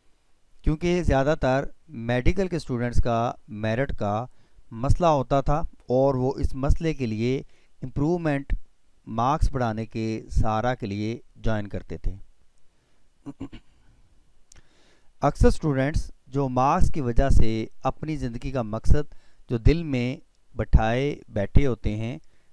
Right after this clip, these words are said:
वो नहीं हासिल कर पाते थे, अब उनके लिए भी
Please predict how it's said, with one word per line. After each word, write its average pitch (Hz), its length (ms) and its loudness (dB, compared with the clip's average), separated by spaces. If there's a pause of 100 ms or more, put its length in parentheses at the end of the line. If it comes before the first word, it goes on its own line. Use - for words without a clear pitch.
(160)
वो 147 240 0
नहीं 143 300 -4
हासिल 110 240 4
कर 104 200 -6
पाते 95 340 -6
थे, - 140 -6 (600)
अब 147 220 -2 (680)
उनके 160 320 -4
लिए 139 240 0
भी 120 340 -4